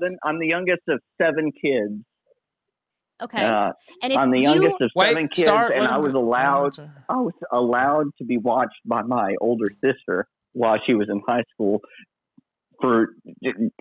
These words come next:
Speaker 1: many reasons such as that. It
Speaker 2: Okay.
Speaker 1: didn't mess me
Speaker 2: If,
Speaker 1: up. Like, I don't
Speaker 2: if
Speaker 1: understand
Speaker 2: one of,
Speaker 1: where you're coming from with that. That's
Speaker 2: if
Speaker 1: a
Speaker 2: one of your
Speaker 1: messed
Speaker 2: siblings
Speaker 1: up
Speaker 2: had to go to the hospital and your sister had to drive that sibling to the hospital,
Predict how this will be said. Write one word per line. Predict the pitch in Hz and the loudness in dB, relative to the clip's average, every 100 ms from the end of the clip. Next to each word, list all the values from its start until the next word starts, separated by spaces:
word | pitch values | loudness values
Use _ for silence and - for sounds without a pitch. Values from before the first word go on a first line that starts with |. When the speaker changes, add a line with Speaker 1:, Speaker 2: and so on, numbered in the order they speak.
| - | 2
Speaker 1:
many | 143 160 180 | 4 6 4
reasons | 160 175 180 151 - | 4 4 0 -2 0
such | 175 170 | -2 0
as | 165 | 0
that. | 151 214 101 - _ _ _ _ _ | 0 0 -2 -6 _ _ _ _ _
It | 101 107 - 233 | -6 -6 -12 -14
Speaker 2:
Okay. | - 123 | -6 -2
Speaker 1:
didn't | 139 139 117 | 2 4 6
mess | 147 156 156 | 4 2 2
me | 180 | 2
Speaker 2:
If, | 113 | 2
Speaker 1:
up. | 135 - - | 2 0 0
Like, | 131 165 | 0 2
I | |
don't | 165 190 | 2 2
Speaker 2:
if | |
Speaker 1:
understand | 175 139 247 160 139 | 0 -2 -2 0 0
Speaker 2:
one | 269 | 0
of, | - 135 | 0 0
Speaker 1:
where | 139 139 | 2 2
you're | 139 123 113 | 2 0 -2
coming | - 143 | -4 -4
from | 127 131 | -2 -2
with | 117 107 | -2 0
that. | 120 - | -2 0
That's | 156 165 | 0 0
Speaker 2:
if | 233 | 0
Speaker 1:
a | 123 | 0
Speaker 2:
one | 110 262 | 0 -2
of | 285 | -4
your | 320 | -2
Speaker 1:
messed | 262 | 2
Speaker 2:
siblings | 262 - 233 226 | 2 2 0 0
Speaker 1:
up | - - - | 0 0 -2
Speaker 2:
had | 254 | -4
to | 269 | -2
go | 262 | -2
to | 254 | -2
the | 262 | -4
hospital | - 269 - - 190 156 254 _ _ _ - | -4 -2 -2 -4 -6 -6 -8 _ _ _ -4
and | 220 220 - | -2 -2 -4
your | 220 247 247 | -2 0 -2
sister | - 294 - 269 | -4 -4 -4 -2
had | 269 | 0
to | 240 | -2
drive | 220 240 269 254 | 0 4 4 4
that | 254 - | 0 0
sibling | - 214 214 | -6 -6 -8
to | 208 | -6
the | 190 | -8
hospital, | 170 147 - 185 196 269 | -6 -8 -6 -4 -2 -4